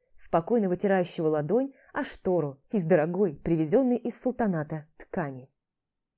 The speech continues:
Картина эта столь вызывающая и неожиданная, что на какое-то время у всех присутствующих теряется возможность говорить. Я, прижимая руки к груди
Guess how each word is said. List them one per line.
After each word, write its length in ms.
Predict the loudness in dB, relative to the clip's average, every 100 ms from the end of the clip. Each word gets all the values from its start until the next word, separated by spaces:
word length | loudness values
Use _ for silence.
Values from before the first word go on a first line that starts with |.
| _ _ _ _ _ _ _ -2
Картина 440 | -2 0 2 2
эта 240 | 0 -4
столь 300 | -4 0 2
вызывающая 720 | 2 0 0 0 0 -2 -2
и 120 | -2 0
неожиданная, 760 | -2 0 2 2 2 0 -6 -14 -20 _
что 160 | -6 2
на 80 | 2
какое-то 400 | 4 4 4 2
время 440 | 0 0 -2 -4 _ _
у 60 | -8
всех 280 | -2 0 0
присутствующих 720 | -4 -4 -8 -6 -6 -6 -6
теряется 460 | -2 0 0 -2 -4
возможность 640 | -4 -4 -6 -6 -8 -12 _ -8
говорить. 600 | -4 -2 -2 -4 -10 -20 _ _ _ _ _ _ _ _ _
Я, 340 | -4 -2 -2 -4 _ _ 0
прижимая 380 | 2 4 4
руки 200 | 2 2
к 40 | 0
груди 480 | 0 -2 -6 -8